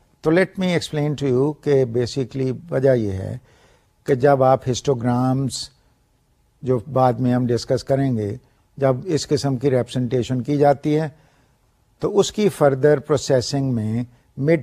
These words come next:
پوائنٹس کا استعمال ہوتا ہے۔ تو اس وجہ سے ہمیں یہ مڈ پوائنٹس کی ضرورت پڑتی ہے، اگرچہ آپ نے یہ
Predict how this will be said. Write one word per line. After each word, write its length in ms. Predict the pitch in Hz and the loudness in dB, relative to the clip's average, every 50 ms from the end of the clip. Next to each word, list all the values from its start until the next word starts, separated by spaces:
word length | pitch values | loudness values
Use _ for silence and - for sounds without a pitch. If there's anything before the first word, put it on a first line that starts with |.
| - _ | -4 _
پوائنٹس 400 | - 143 131 135 139 135 - - | -4 -2 0 0 0 -2 -4 -4
کا 100 | - 156 | -2 -2
استعمال 720 | - 175 180 147 - - - 147 131 127 127 123 127 131 113 | -2 -2 -2 -10 -8 -6 -4 -2 -2 0 0 2 2 0 0
ہوتا 460 | 92 95 104 98 - - 101 87 82 | -2 -4 -8 -8 -8 -8 -10 -10 -10
ہے۔ 40 | 80 - _ _ _ _ _ _ _ _ _ | -12 -16 _ _ _ _ _ _ _ _ _
تو 200 | - - 208 208 | -14 -8 -4 -2
اس 160 | 190 - - 151 | -2 -2 0 2
وجہ 260 | 151 151 151 147 143 | 4 6 6 6 4
سے 200 | 127 - 139 135 | 4 2 -2 -2
ہمیں 300 | 117 113 117 120 127 131 131 _ _ _ _ _ _ _ | 0 0 0 -2 -2 -2 -4 _ _ _ _ _ _ _
یہ 140 | 139 135 143 | -4 -2 0
مڈ 300 | 135 139 143 147 143 - - - | 0 2 2 0 0 -2 -10 -6
پوائنٹس 380 | 151 131 131 135 139 123 - - | -4 -2 0 0 -2 -4 -6 -4
کی 120 | - 147 | -6 -4
ضرورت 480 | 131 120 117 123 131 139 131 - _ - | -2 -2 0 0 2 0 0 -2 _ -2
پڑتی 460 | 139 117 - - - 160 147 139 117 | -2 -2 -2 -2 -2 0 2 2 2
ہے، 80 | 98 95 - _ _ _ _ _ | 0 -2 -8 _ _ _ _ _
اگرچہ 500 | - 131 127 135 143 135 - - 151 147 | -8 -4 0 2 2 2 2 0 2 2
آپ 280 | 135 131 127 120 - 147 | 4 4 2 2 0 -2
نے 180 | 143 135 131 | -2 0 0
یہ 320 | 131 131 131 135 131 123 | 2 2 4 4 4 2